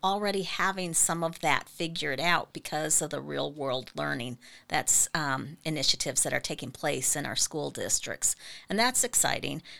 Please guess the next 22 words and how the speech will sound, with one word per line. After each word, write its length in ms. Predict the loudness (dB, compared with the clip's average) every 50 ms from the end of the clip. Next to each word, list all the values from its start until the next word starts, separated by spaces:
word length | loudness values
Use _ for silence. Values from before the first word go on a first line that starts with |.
| -6 _
What 120 | 4 6
it 240 | 6 6 4 0 0 4
does 300 | 6 6 6 6 4 2
for 220 | 2 2 2 4
us 360 | 4 4 4 4 4 4 4
is 220 | 4 4 2 2 2
it 100 | 4 4
changes 460 | 4 4 4 2 2 2 2 2 2
the 80 | 0
conversation 800 | -4 -4 -4 -2 -4 -4 -2 0 2 2 2 4 2 2 2 0
with 140 | -4 -6 -4
the 80 | 0 0
school 300 | 0 0 0 -4 -6 -6
districts 480 | -4 -2 0 0 0 -2 -2 -2 -2
about 200 | 0 2 0 0 -2 -4 -12 -18 -16 _
how 140 | -4 -2 -2
do 120 | -2 -2
we 100 | -4 -4
create 460 | -4 -4 -2 0 0 0 0 -4 -4
then 220 | -2 -2 -2 0 -2
those 200 | 0 0 0 0
pathways? 720 | 0 0 -2 -2 -2 -4 -8 -8 -8 -6 -4 0 0 -2